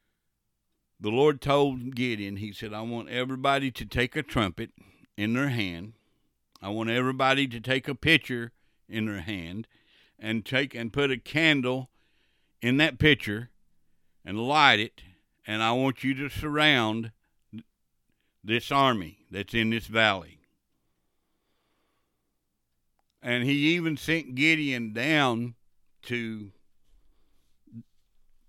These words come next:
Gideon down to, um, one of them's tent,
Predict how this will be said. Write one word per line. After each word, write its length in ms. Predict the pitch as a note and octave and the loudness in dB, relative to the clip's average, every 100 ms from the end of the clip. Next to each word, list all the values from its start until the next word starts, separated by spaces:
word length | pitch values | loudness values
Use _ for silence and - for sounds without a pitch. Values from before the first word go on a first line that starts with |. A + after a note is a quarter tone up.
| _ _ | _ _
Gideon 400 | G#2+ C#3+ E3 C#3 | 2 4 4 2
down 320 | B2+ D3+ D3+ C3 | 4 4 4 2
to, 340 | B2 A#2+ A2+ - _ _ | 0 0 -2 -8 _ _
um, 720 | A2+ A#2+ A#2+ A#2 A2+ A2 G#2+ - _ | 0 2 2 0 -4 -8 -12 -18 _
one 280 | - B2 D3+ | -4 2 4
of 60 | D3+ | 4
them's 240 | C3+ - | 2 0
tent, 420 | - D#3+ D3+ C#3+ | 2 6 6 4